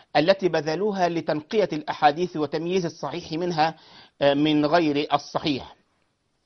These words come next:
علماء الحديث عليهم رحمة الله تعالى يتعاملون مع الراوي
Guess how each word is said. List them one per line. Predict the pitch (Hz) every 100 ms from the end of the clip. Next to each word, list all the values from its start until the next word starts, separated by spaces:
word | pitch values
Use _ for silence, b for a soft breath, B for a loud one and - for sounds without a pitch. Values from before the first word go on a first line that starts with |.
| _ _ B B B
علماء | 147 156 190
الحديث | 170 151 175 147
عليهم | 151 160 147
رحمة | 151 139 147
الله | 151 151
تعالى | 139 135 165 190
يتعاملون | 180 202 175 202 202 226 226 208
مع | 175
الراوي | 180 156 156 135 147